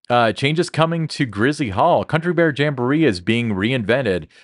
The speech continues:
Starting next year, the attraction is getting new songs, and the Bears will perform new acts. Disney Imagineer Chris Beatty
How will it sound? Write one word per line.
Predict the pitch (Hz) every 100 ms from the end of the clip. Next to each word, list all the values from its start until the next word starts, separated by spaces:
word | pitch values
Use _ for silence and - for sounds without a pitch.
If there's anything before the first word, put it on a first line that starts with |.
| _
Starting | - 131 131 139
next | 135 139 -
year, | 131
the | 120
attraction | - 120 131 - 143
is | 120 92
getting | - 113 107 98 92 _ -
new | 104 151
songs, | 156 139 139 156 147
and | 113
the | 98
Bears | 95 120 127
will | 104
perform | 104 90 117 117 110
new | 98 135 135
acts. | 107 90 82 -
Disney | - 120 139 127
Imagineer | 123 117 117 120 117 110 - - - _
Chris | - 131 131
Beatty | 113 101 90 117 147 95 87 95